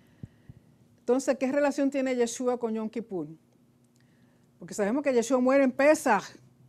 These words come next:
él no muere en Yom Kippur. ¿Por qué muere en Pesach? Para asociar su muerte con el Cordero de Pesach, porque tiene que ver con redención, no pecado.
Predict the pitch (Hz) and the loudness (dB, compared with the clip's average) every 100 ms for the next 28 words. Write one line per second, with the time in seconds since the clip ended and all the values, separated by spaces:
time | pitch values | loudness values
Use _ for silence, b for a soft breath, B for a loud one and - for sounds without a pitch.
0 | - 185 214 240 254 247 240 233 233 226 | -10 -6 -4 -2 -2 -2 -4 -4 -8 -6
1 | 262 165 - - - - - - 175 220 | -6 -6 -10 -20 -20 -20 -14 -10 -2 0
2 | 226 254 277 277 269 277 311 330 220 247 | 0 0 0 2 4 4 2 -2 -2 -2
3 | 226 214 220 208 233 240 247 277 254 254 | -4 -2 -6 -4 -2 -4 -4 -6 -4 -4
4 | 262 277 262 226 220 220 202 202 220 233 | -4 -6 -4 -6 -4 -4 -2 -2 -2 -2
5 | 240 262 277 302 277 254 247 214 226 233 | -4 -2 -2 -2 -4 -4 -4 -2 -2 -2
6 | 233 240 262 254 240 240 240 254 269 277 | -4 -4 -4 -4 -2 -2 0 0 0 -2
7 | B B 233 254 262 262 262 262 - 269 | B B 2 4 4 2 0 -2 -2 0
8 | 277 277 226 214 226 233 247 240 240 254 | 2 0 0 -2 -2 -2 -2 0 2 2
9 | 277 240 147 | 2 0 -4